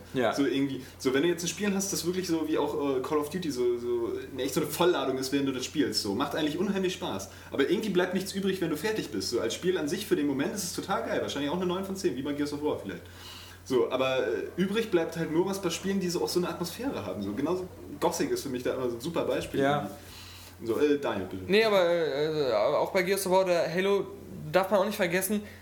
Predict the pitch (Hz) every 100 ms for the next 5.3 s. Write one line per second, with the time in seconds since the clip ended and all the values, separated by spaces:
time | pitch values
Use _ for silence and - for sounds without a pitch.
0 | - 165 175 151 175 190 196 196 175 185
1 | 175 - 180 185 196 - 170 - 156 180
2 | 190 175 143 202 - 202 175 170 156 165
3 | 160 165 165 - 185 196 180 175 165 180
4 | 180 175 175 165 156 165 165 165 175 175
5 | 180 202 202